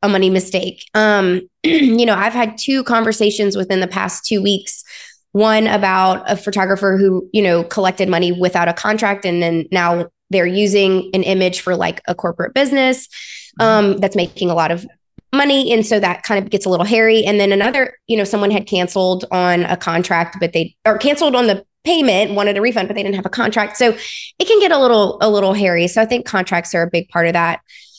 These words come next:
Speaker 1: Um, I think one other, you, you also kinda tapped into a little bit, which was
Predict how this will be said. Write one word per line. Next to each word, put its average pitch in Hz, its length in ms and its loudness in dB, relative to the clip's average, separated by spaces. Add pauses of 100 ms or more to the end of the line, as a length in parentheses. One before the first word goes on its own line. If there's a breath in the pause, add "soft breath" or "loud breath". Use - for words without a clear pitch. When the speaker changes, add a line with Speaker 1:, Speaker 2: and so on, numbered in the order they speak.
(140 loud breath)
Speaker 1:
Um, 208 520 0 (400)
I 262 80 0
think 349 180 0
one 233 360 2
other, 208 380 2
you, 220 320 -2 (160)
you 220 160 2
also 269 300 2
kinda 196 480 -2 (800)
tapped 220 320 -2
into 208 300 2
a 202 40 2
little 202 220 2
bit, 185 260 0
which 214 220 -2
was 214 340 0